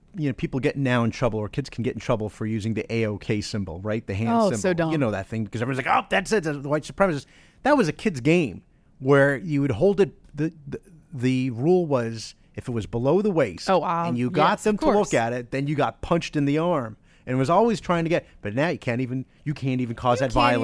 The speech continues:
Speaker 1: violence.
Speaker 2: be
Speaker 1: I mean, no,
Speaker 2: punching
Speaker 1: sorry,
Speaker 2: people.
Speaker 1: sorry, sorry. Okay, yeah, I'm getting, I'm getting, I'm, I'm fighting myself.
Speaker 2: Our punching game is ruined.
Speaker 1: Sorry, our punching game <laughs> is ruined. We're now back to just punch buggies.
Speaker 2: No, I,
Speaker 1: I'm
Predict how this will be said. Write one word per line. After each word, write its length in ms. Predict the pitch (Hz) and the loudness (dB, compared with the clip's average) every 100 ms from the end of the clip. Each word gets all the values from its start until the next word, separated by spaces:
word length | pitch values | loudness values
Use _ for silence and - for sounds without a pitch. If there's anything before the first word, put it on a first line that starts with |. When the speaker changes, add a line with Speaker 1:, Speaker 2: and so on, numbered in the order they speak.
| 117 | 0
Speaker 1:
violence. 140 | 233 | -2
Speaker 2:
be 120 | 214 208 | -2 4
Speaker 1:
I 80 | 240 | 4
mean, 100 | 240 | 6
no, 100 | 233 | 4
Speaker 2:
punching 120 | 170 | 4
Speaker 1:
sorry, 140 | 180 127 | 2 2
Speaker 2:
people. 40 | |
Speaker 1:
sorry, 140 | 135 | -2
sorry. 200 | 107 101 92 | -4 -8 -10
Okay, 160 | 107 98 | -12 -10
yeah, 160 | 107 90 | -10 -6
I'm 60 | |
getting, 220 | 285 117 - 453 | -4 -4 -4 -8
I'm 240 | - - | -6 -4
getting, 180 | 135 302 | 0 -2
I'm, 80 | 135 - | -2 -10
I'm 60 | - | -10
fighting 340 | 165 185 165 | 0 0 2
myself. 460 | 165 160 - 175 151 | 0 0 -2 -4 0
Speaker 2:
Our 140 | 285 | 0
punching 460 | 285 - 415 311 254 | 2 2 2 4 4
game 200 | 214 220 | 4 4
is 120 | 302 285 | 2 0
ruined. 120 | 381 | 2
Speaker 1:
Sorry, 240 | - 214 170 | 4 4 4
our 160 | 139 | 2
punching 580 | - - 196 214 - 220 | 0 0 0 2 0 0
game 340 | 165 131 190 151 - | 2 2 0 -4 -16
<laughs> 200 | _ _ 147 | _ _ -6
is 180 | 160 | -4
ruined. 300 | 220 180 147 | 0 0 0
We're 60 | 123 | -2
now 220 | 131 147 | -4 -4
back 340 | 135 151 143 - | 0 4 4 2
to 120 | 143 | -6
just 300 | 147 135 - _ _ _ - | 0 -2 -2 _ _ _ 0
punch 320 | 190 190 139 | 2 2 0
buggies. 460 | 139 117 107 92 262 | 0 0 -8 -6 2
Speaker 2:
No, 100 | 285 | 6
I, 100 | |
Speaker 1:
I'm 80 | 262 | 6